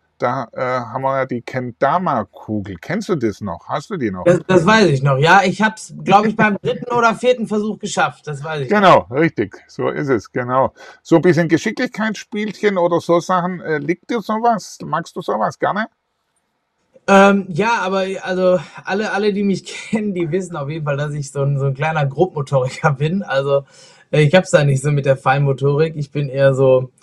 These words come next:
Speaker 2: ja, mehr grob veranlagt bei solchen Sachen. Also, <laughs> da
Speaker 1: Okay.
Speaker 2: muss ich, brauche ich, glaub ich, noch ein bisschen Übung.
Speaker 1: Kein Ding, kein Ding. Aber, äh, die Musik, die liegt da auf alle Fälle gut. Wie gesagt, da bist du ja wirklich zu Hause. Ähm,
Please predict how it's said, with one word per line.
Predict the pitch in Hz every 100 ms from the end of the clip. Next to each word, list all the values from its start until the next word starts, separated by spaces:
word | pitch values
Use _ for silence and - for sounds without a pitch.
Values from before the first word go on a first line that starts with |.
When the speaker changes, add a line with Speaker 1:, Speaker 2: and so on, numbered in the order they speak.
| _ -
Speaker 2:
ja, | 139 139
mehr | 131 139
grob | 135 143 165
veranlagt | - 151 156 156 143 135
bei | - 127
solchen | 127 131 135 117
Sachen. | 127 117 123
Also, | 113 113 120 - -
<laughs> | 147 -
da | 175 160
Speaker 1:
Okay. |
Speaker 2:
muss | 175 175
ich, | 160 - -
brauche | - 220
ich, | 208
glaub | 226
ich, | 196
noch | 190
ein | 175
bisschen | 170 170
Übung. | 165 156 131 107 _ - - - _ _
Speaker 1:
Kein | - 117 139
Ding, | 151 135
kein | 104 123 123
Ding. | 123 104 - - - -
Aber, | - - 175 208 196 180
äh, | 180
die | 180 175
Musik, | 175 - 190 196 - - - - -
die | 147 160 170
liegt | 139 147 -
da | 143
auf | 123 127
alle | 123 139
Fälle | - 143 151
gut. | 151 151 131
Wie | 123
gesagt, | 123 113 127 147 -
da | 123 131
bist | 131 - 131
du |
ja | 127 117
wirklich | 120 - 117 - _
zu | - 110
Hause. | 98 113 110 104 - - - - _ _ - -
Ähm, | 139 143 147 156 147